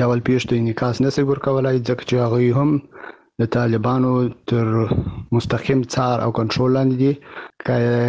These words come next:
پر حقایقو ولاړ واقعیتونه او دغه ټو-، ډول پیښو انعکاس،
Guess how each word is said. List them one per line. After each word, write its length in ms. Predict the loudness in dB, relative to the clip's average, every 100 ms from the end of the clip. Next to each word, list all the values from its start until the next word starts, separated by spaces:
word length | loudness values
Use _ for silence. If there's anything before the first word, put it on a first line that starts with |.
| 0 -4 _
پر 140 | -2 0 0
حقایقو 420 | -2 -2 -2 0 0
ولاړ 420 | 2 2 2 0 -2 -4 -8 -6 -4
واقعیتونه 640 | -2 -2 -2 0 0 0 -2 -2
او 100 | 0 2 2 0 -4 -8 -16 -12 -12 -14 -6 0 2
دغه 220 | 2 0 -2
ټو-، 280 | 0 0 0
ډول 220 | 0 0 0
پیښو 240 | 0 2 2
انعکاس، 500 | 2 0 0 -2